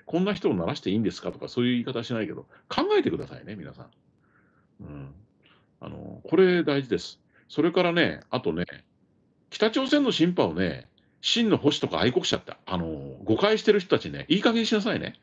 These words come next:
よく勉強してね、うちの、うちのまた、だから昔出したやつね、誰かってデビのことですよ。あれはあの、世界チュチェ思想大会の来賓ですからね。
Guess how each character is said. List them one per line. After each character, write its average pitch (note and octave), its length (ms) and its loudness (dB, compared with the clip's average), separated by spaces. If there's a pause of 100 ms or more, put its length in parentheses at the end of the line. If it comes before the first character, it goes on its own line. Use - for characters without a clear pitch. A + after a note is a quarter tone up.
(440)
よ G#3+ 140 4
く D3+ 100 2
勉 G#2 160 4
強 B2+ 140 0
し - 60 -6
て B2+ 60 -2
ね、 E2 200 -2
う A#2 80 -2
ち D#3 120 -4
の、 D3+ 600 2 (520)
う A#2+ 80 -6
ち G3 140 -4
の F#3+ 180 2
ま F#3 120 2
た、 F3+ 220 2
だ F3 120 2
か C3 100 0
ら F#2+ 220 0
昔 A#2 400 -6
出 C#3 120 0
し C#3 60 -10
た - 80 -2
や D2 140 -2
つ - 100 -16
ね、 F#2 300 -8 (260)
誰 F#3 180 2
か A#2 80 2
っ - 40 0
て C#2+ 200 -4
デ D3 160 4
ビ F3 100 -2
の F2+ 100 -2
こ C#2 80 -10
と C2+ 80 -16
で B1 100 -14
す - 140 -14
よ。 - 120 -20 (920)
あ - 100 -2
れ F#3 80 8
は G3+ 260 6
あ F3+ 60 2
の、 E3+ 240 2
世 G#3 140 2
界 G2+ 400 2
チ - 140 -12
ュ - 20 -20
チ F3 100 2
ェ F#3 240 2
思 E3+ 60 4
想 E3 40 -8
大 F3+ 200 2
会 F2+ 160 0
の D2 100 -6
来 G2+ 180 0
賓 F3+ 120 -4
で F#3+ 80 -4
す - 100 -12
か - 80 -8
ら - 100 -12
ね。 - 120 -16